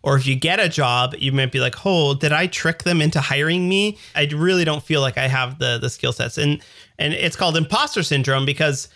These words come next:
it's a syndrome. It's not something that you necessarily actually have. And I think most people have it. You talk to anyone that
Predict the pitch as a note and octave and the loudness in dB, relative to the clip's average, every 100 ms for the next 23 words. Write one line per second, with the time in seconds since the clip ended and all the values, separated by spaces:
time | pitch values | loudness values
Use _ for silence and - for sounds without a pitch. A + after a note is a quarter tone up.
0 | _ F#3+ E3 D#3 F#3+ F3 B2+ A#2 - C#3 | _ -6 -2 0 2 2 2 0 -2 -2
1 | - E3 - D#3 D3+ C#3+ C3+ C#3 C3 B2+ | 0 -2 0 0 0 0 0 0 0 -2
2 | - C#3 - C3+ B2+ B2+ B2 C3+ B2+ B2+ | 0 0 0 0 2 0 -2 -6 -4 -4
3 | B2+ G#3+ D#3+ D3 D3+ - C3+ C3+ D3 D3 | -2 0 -2 -2 -2 -4 -2 -2 0 0
4 | C#3 C3+ D#3+ - - C#3+ C#3 C3 C#3+ B2+ | 2 4 2 0 -2 -2 0 0 0 -2
5 | B2+ D3+ C#3 - B2+ C#3+ C#3+ B2 B2 B2 | -4 -2 -2 -2 0 2 2 2 0 0
6 | A#2+ A#2+ | 0 -2